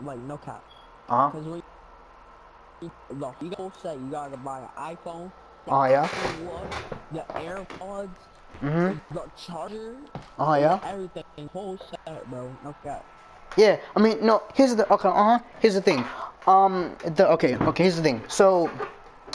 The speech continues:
Speaker 2: the, uh, okay, so, the reason why Apple wants you to, 'cause he-, here's the thing, iPhone twelve, no, guess what? No,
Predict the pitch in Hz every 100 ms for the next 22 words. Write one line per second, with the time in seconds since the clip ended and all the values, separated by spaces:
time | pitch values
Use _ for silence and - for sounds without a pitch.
0 | - - 170 - 147 170 170 165 151 -
1 | - 160 - 120 - - 175 160 - -
2 | - - - - - - 180 233 214 190
3 | 143 143 160 165 - - - 165 - 175
4 | 165 170 156 - 180 180 185 190 185 170
5 | 127 - 180 214 196 202 233 226 - -
6 | - - - - 165 180 131 110 180 175
7 | 170 120 - - - 110 175